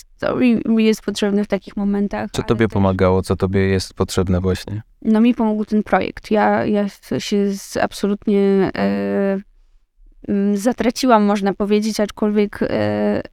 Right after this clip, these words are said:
Speaker 1: w momencie, kiedy też, e, miałam taki moment, że usunęłam wszystkie zdjęcia z Instagramu, bo,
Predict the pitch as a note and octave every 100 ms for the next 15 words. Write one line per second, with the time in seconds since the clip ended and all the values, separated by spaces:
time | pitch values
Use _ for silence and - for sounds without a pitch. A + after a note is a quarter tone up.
0 | - G#3 G#3+ G#3+ A3 - G#3+ G#3+ G#3 G3+
1 | G#3 - - _ _ - G3+ G3 - A3+
2 | B3+ A#3+ G#3+ G#3+ A3+ A#3 G#3+ G#3 A3+ A3+
3 | A3 G#3+ - - - G#3+ A3 A3 G#3 G#3+
4 | G#3+ G#3 G#3 G3+ G#3 G3+ G3+ G3 G3+